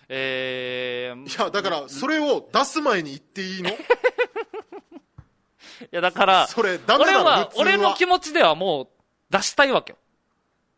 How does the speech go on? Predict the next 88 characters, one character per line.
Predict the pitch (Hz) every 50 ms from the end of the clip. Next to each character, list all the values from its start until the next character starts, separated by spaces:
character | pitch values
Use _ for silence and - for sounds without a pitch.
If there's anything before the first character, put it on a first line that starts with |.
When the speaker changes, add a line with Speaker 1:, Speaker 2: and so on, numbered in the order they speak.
| _ _
Speaker 2:
う | 196
ん。 | 185 170
Speaker 1:
動 | 190 196 190
画 | 175 175 147
を、 | 135 117 - _ -
Speaker 2:
出 | 156 269 269
せ-、 | - 330 330
Speaker 1:
編 |
集 | 196 170 156
し | - -
て。 | - - - _ 240
Speaker 2:
出 | 240 269
し | 269 - -
て | - 311 269 208
普 | 214 240
通 | - 233 247 233
や | 220 208
る | 214 196
け | - 175
ど、 | 160 156
ま | 135
あ |
ま | 151 160
あ | 156
ま |
あ。 |
Speaker 1:
そ | - 233 220
う | 196
そ | - 214
う | 185
そ | - 190 160 131 110 - _ _
う。 | 202
ね、 | 196 247 262 254
普 | 226 262
通 | 247 - 285 294
の | 277 277 262
手 | 269 285 277
順 | 240 262 277 269
だ | 262 240
っ | 247
た | - 202
ら、 | 165
YouTube | 156 185 233 269 262 - - 262 269 226 196 - -
上 | 190
げ | 233 277 330 320
て | - 359 349
か | - - 240
ら | 160 127
話 | - 151 147 143 -
す | - 127
さ。 | - - - _ _ _ _
Speaker 2:
う | 165 165
ん、 | 170 165
ま | 170 180 160 135 123
あ、 | 120
そ | - 190
う。 | 185
Speaker 1:
こ | 233
れ | 262 277
が | 277 277 262 214
Speaker 2:
そ | 196
れ |
が | -
普 | 214 208
通 | 262
だ。 | 302
Speaker 1:
セ | 302
オ | 285 254 202
リ | 165 143
ー | 123
さ。 | - - 98 90 - -
Speaker 2:
セ | - - 202 202
オ | 185 170
リ | 165 147
ー。 | - -
Speaker 1:
う | -
ん。 |
Speaker 2:
ま | 156 170
あ | 170 160
ま | 139 117 98 - _ _ _ _ _ _ _ _ _ _ _ _ - 175
あ。 | 226
Speaker 1:
だ | 226 214
け | 262 262
ど | 220 202 202
も、 | 220 262 269
も | 247 226 233
う | 226
違 | - - 294 302